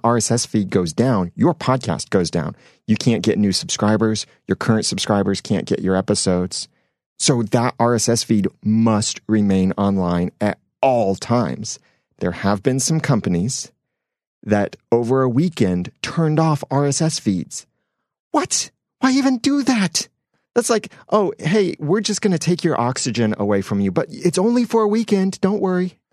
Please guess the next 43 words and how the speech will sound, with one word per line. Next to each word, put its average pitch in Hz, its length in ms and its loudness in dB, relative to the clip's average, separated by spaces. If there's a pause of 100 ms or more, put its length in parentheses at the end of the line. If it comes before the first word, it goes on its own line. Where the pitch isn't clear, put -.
(220)
Well, 127 200 0
uh, - 100 -2
okay, 92 240 -2
it's - 160 -8
not 123 160 0
that 104 240 0
bad, 78 300 -4
but 135 120 0
it's 135 160 -2
<laughs> - 0 -
close - 440 -2
to - 160 -2
that 95 400 -2
bad. 90 320 -4 (560)
Moving 151 520 2
away 131 540 2
from 123 260 0
a 104 60 0
company 95 400 0
like 92 300 0
that 82 480 -2 (200)
would 107 300 0
be 107 300 2
a 98 80 0
good 92 400 -2
reason 90 500 0
to 104 100 -2
change 87 460 -2
hosts - 500 -4
if 113 220 -2 (340)
you 98 300 2
are 95 220 2
changing 95 520 0
hosts 90 440 -2 (160)
and 92 240 0
moving 101 400 2
your 92 160 0
R 92 140 0
S - 120 -4
S 87 160 -2
feed 87 220 -6 (100)
with 101 220 0
you, - 200 -8